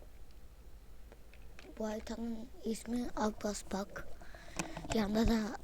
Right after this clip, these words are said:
gördüğünüz gibi. Ya ben şu diamond şeyle görmek istiyorum.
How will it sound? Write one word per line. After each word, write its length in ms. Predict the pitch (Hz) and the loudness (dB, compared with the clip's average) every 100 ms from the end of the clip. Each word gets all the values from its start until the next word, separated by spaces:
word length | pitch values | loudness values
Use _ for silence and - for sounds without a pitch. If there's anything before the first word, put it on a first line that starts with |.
| - - | -6 -2
gördüğünüz 600 | 233 220 190 214 214 233 | 2 2 4 2 4 2
gibi. 280 | 196 190 208 220 - - - - - - - - - - - - - - - - - - - | 2 2 0 -2 -8 -10 -12 -10 -10 -8 -8 -10 -10 -10 -10 -10 -10 -10 -10 -10 -10 -10 -4
Ya 200 | 196 233 | -2 0
ben 120 | 233 | 0
şu 300 | 233 277 254 | 0 2 2
diamond 320 | 254 262 233 | 2 2 0
şeyle 360 | 240 - 233 233 | -2 0 2 2
görmek 460 | 220 220 220 220 - | 0 -2 -2 -2 -4
istiyorum. 280 | - - | -8 -10